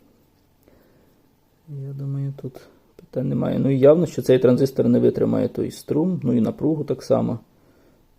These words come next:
ніж оригінал. Тому будьте обережні, перевіряйте пар-, е, транзистори на параметри, орієнтуйтесь також по вартості. Дуже дешево не можуть коштувати транзистори. Якщо перевірений продавець і по акціям, можна там трошки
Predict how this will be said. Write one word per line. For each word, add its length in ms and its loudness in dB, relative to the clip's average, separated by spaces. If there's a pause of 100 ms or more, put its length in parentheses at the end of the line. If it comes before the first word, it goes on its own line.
(280)
ніж 340 -12
оригінал. 560 -10 (480)
Тому 200 2
будьте 300 4
обережні, 520 4 (100)
перевіряйте 640 2 (420)
пар-, 240 -4
е, 80 0
транзистори 580 -4
на 140 -4
параметри, 680 -6 (580)
орієнтуйтесь 640 -4
також 280 -4
по 160 -8
вартості. 600 -4 (120)
Дуже 300 -6
дешево 440 -4
не 100 -4
можуть 300 -8
коштувати 480 -10
транзистори. 640 -10 (200)
Якщо 280 -12
перевірений 440 0
продавець 460 -2
і 40 -4
по 120 -2
акціям, 360 -4
можна 340 -4
там 180 -12
трошки 460 -10